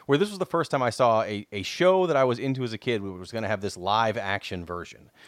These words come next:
uh, and, and so for me, it was like, "Man, is this, is this gonna be good or bad?" And I walked out kind of being disappointed 'cause it wasn't just what I, you know, it didn't have that over-the-top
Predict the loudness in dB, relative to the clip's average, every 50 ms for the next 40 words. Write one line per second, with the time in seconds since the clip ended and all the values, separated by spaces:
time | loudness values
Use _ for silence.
0 | -20 -20 _ -12 -10 -8 -8 -8 -8 -10 -12 -10 -8 -8 -8 -6 -4 -4 -4 -4
1 | -2 -2 -2 -2 0 0 -2 -4 -4 -4 -6 -6 -8 -12 _ _ _ _ _ _
2 | _ _ _ -10 -10 -8 -8 -8 -8 -10 -12 -12 -12 -12 -10 -8 -6 -6 -4 -2
3 | 0 0 0 -2 -2 -4 -4 -4 -4 -4 -2 -4 -4 -4 _ -4 0 0 0 0
4 | 0 0 2 2 0 0 -4 -4 -2 0 0 0 0 -2 -2 -4 -4 -6 -8 -10
5 | -6 -4 -2 -2 -2 -2 -4 -6 -6 -8 -6 -2 2 2 2 2 2 -2 -8 -8
6 | -10 -10 -8 -8 -8 -8 -10 -8 -8 -8 -6 -6 -6 -6 -8 -6 -4 -4 -4 -4
7 | -4 -2 -2 -2 -2 -2 -4 -6 -6 -8 -6 -6 -8 -8 -8 -6 -4 -4 -4 -6
8 | -8